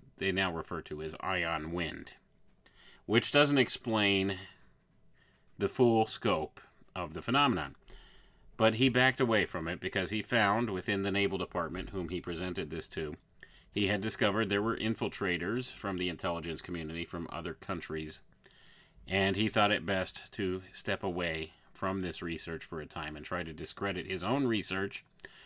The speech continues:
knowing full well that there was something to this. But in secret,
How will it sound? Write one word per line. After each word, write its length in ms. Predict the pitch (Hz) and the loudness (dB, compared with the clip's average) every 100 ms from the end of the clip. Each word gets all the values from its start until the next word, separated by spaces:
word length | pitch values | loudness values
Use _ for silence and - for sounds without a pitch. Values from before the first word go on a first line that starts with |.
| - - | -10 6
knowing 380 | 117 165 180 | 8 10 8
full 240 | 151 160 190 | 6 8 8
well 440 | 151 92 90 131 - _ _ - _ _ _ - _ _ _ _ - _ _ _ - _ _ - | 8 4 4 0 -4 _ _ -20 _ _ _ -20 _ _ _ _ -20 _ _ _ -20 _ _ 0
that 140 | 101 | 2
there 140 | 107 110 | 4 4
was 160 | 107 | 4
something 360 | - 107 92 92 | 4 2 2 -2
to 200 | - 92 | 0 -2
this. 320 | - - - - - - _ _ - _ _ - | -4 -12 -16 -18 -20 -20 _ _ -20 _ _ 2
But 120 | 127 | 6
in 140 | 170 165 | 8 8
secret, 540 | 196 202 127 160 | 6 8 8 6